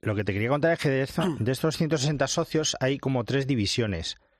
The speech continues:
Speaker 1: Tenemos, eh, acuerdos con campos, acuerdos
Speaker 2: Ujú.
Speaker 1: muy interesantes con el Olivar, la Hinojosa. Eh, y hay gente que no, no compite, pero está en la asociación y co-, y se activa, juega dos días por semana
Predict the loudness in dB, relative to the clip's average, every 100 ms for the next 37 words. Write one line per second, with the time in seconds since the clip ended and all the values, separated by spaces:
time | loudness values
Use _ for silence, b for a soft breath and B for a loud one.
0 | B B B B -6 -2 2 4 2 2
1 | 0 2 2 0 0 0 0 0 0 0
2 | 0 -2 0 -2 0 0 0 -4 -6 -6
3 | -2 0 2 2 0 0 0 2 0 0
4 | -4 -2 -2 -2 -2 0 0 2 0 0
5 | -2 -2 -2 0 -2 -4 _ _ _ _
6 | -20 B B B B 0 2 2 0 0
7 | 2 2 2 2 2 0 0 0 0 0
8 | 0 -2 2 0 0 0 -2 -4 _ _
9 | -2 0 0 -2 -4 _ _ _ _ _
10 | _ _ -6 -2 -2 0 -2 -2 0 0
11 | 0 -2 -4 0 -2 0 0 -2 -2 0
12 | 2 0 -2 -2 2 2 2 0 -4 0
13 | 2 2 0 -2 0 0 0 -2